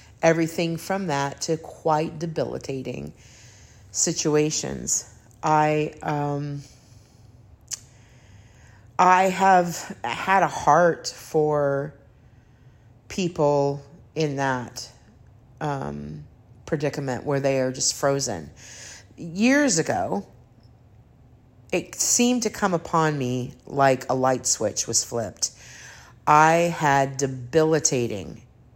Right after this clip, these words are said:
anxiety and or panic attacks. I know there's a differentiating, um,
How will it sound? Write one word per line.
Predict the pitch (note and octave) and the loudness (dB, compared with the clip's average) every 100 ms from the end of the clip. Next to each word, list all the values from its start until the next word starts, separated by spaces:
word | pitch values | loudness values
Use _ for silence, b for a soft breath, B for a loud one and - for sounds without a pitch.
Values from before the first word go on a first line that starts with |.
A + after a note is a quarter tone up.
| _ _ | _ _
anxiety | D3+ C#3 B2+ C#3 C3+ C3+ C3+ C3 B2+ - | -2 0 0 4 6 6 4 0 -2 -4
and | C3 B2+ B2+ | -4 -2 -2
or | A#2+ | -4
panic | - A#2+ A2 A#2 | -4 -4 -4 -8
attacks. | - E2 - - - - - _ - - - _ - - - - - _ _ - - _ - B B B - | -10 -10 -10 -8 -10 -10 -20 _ -20 -20 -20 _ -20 -20 -20 -20 -20 _ _ -20 -20 _ -14 B B B 0
I | G#3 | 4
know | A3+ | 6
there's | A#3 A3 E3+ | 6 6 4
a | |
differentiating, | D3+ E3+ E3+ D#3 C#3+ C#3+ - C3+ C3 C3 C3 B2+ B2 B2 - - - | 0 0 0 -2 -2 -2 -2 0 0 0 -2 -2 -6 -8 -12 -20 -14
um, | B2+ B2 A#2+ A2+ A2+ A#2+ C3+ | -8 -4 -4 -6 -8 -12 -14